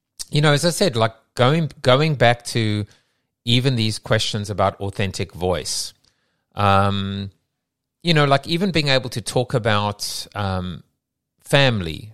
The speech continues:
right? Talk about religion, talk about loss. Uh, a year ago, or maybe three years ago, or five years ago, ten years ago, I don't know that I would have been as comfortable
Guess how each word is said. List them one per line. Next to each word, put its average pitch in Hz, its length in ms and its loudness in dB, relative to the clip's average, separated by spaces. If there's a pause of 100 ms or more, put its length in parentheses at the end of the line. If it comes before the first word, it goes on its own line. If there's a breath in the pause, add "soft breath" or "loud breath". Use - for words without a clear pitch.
right? 98 320 -2
Talk - 240 -8
about 104 420 -2
religion, 104 640 -4
talk - 240 -4
about 104 460 -4
loss. 110 680 -2 (540)
Uh, 101 240 -2 (680)
a - 300 -10
year 156 320 4
ago, 151 380 6
or 139 80 0
maybe 117 320 0
three - 400 -6
years 120 260 0
ago, 110 240 2
or 98 80 -2
five 107 340 -2
years 110 200 -4
ago, 101 120 -2
ten 120 240 -6
years 110 200 -4
ago, 104 240 0
I 160 120 -2
don't 185 160 -2
know 135 120 2
that 117 180 0
I 113 40 2
would 107 140 -2
have 101 80 -6
been 101 140 -2
as 95 160 -4
comfortable 123 720 -6